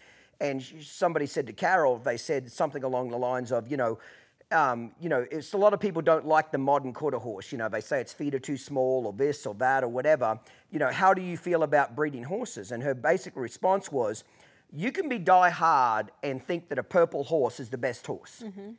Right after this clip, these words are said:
Speaker 1: And you can keep breeding purple horses.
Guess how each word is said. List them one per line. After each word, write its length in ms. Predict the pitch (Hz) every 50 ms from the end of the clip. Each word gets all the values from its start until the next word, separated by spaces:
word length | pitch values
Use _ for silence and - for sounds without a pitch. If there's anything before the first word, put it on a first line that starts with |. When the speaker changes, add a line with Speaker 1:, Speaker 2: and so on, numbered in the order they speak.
| _ _ _ _ _ _ -
Speaker 1:
And 180 | 151 160 165
you 100 | 190 233
can 200 | - 262 247 -
keep 320 | - - 262 262 254 170 185
breeding 280 | 226 277 277 233 190
purple 300 | - 175 151 135 - 113 104
horses. 500 | - 98 87 - - - - - -